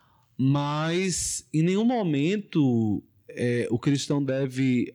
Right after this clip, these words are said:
abandonar o conceito de soberania plena de Deus sobre todas as situações.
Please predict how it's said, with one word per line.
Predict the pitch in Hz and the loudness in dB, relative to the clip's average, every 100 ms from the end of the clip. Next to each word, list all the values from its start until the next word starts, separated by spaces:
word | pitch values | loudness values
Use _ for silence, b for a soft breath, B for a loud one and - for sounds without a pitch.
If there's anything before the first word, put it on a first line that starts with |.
| _ | _
abandonar | 123 127 139 131 127 127 | -6 -2 0 2 2 0
o | 143 | 0
conceito | 139 135 147 139 | 0 0 0 0
de | |
soberania | 160 160 160 143 127 147 170 139 117 - | -2 0 0 0 2 2 2 0 -2 -4
plena | 143 139 175 170 | -2 0 0 0
de | 127 | -2
Deus | 117 127 | 0 0
sobre | 131 147 156 | 0 0 0
todas | - 143 175 | 0 0 2
as | 147 | 2
situações. | - 107 95 - - - | 0 -2 -2 -6 -10 -14